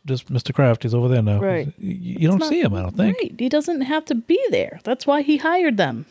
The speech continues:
Speaker 2: <laughs>
Speaker 1: But there was a tr-, a tweet from Jerry Jones, and I don't know if, I thought it was funny. I, I put it on someone's, someone had a Jerry Jones bashing thing, and I, or Dallas bashing, and I put it on there. On the book. Is it the book or the face?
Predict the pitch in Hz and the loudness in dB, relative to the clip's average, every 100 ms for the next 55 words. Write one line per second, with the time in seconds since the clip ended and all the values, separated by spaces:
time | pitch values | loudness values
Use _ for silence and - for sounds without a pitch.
0 | _ 392 _ _ _ - - 120 147 143 | _ -6 _ _ _ -12 -2 2 4 4
1 | 143 - 175 - 117 - - 165 120 78 | 0 -2 -4 0 0 0 2 2 0 -4
2 | - - 151 139 131 117 101 104 90 90 | -6 0 0 2 2 0 0 -2 -4 -6
3 | 107 - _ - - _ 117 113 220 294 | -10 -14 _ -20 -20 _ -2 0 0 2
4 | 247 214 170 - _ - 139 139 107 95 | 2 4 2 -2 _ -6 0 2 0 -2
5 | 90 107 92 95 107 107 - 113 101 92 | -6 -8 -6 -8 -4 -2 0 -2 -2 -6
6 | - 107 95 90 - - - 117 104 104 | -6 -6 -6 -8 -12 -10 -4 -2 -2 -4
7 | 92 - - 104 92 101 95 95 - 101 | -6 -6 -4 -4 -4 -4 -4 -8 -8 -6
8 | 95 - 101 - 98 95 92 95 - 101 | -4 -6 -8 -10 -8 -8 -10 -12 -12 -4
9 | 95 92 - 98 92 107 98 95 _ _ | -2 -4 -6 -8 -6 -8 -8 -10 _ _
10 | _ _ _ _ _ _ - 110 98 98 | _ _ _ _ _ _ -2 -2 -4 -8
11 | 95 92 _ _ - - - - _ - | -10 -12 _ _ -20 -20 -20 -20 _ 0
12 | 135 113 85 - - - _ 156 156 160 | 2 4 2 2 -8 -14 _ -4 -2 0
13 | 208 202 165 - 110 - - | 0 2 2 2 -2 -4 -12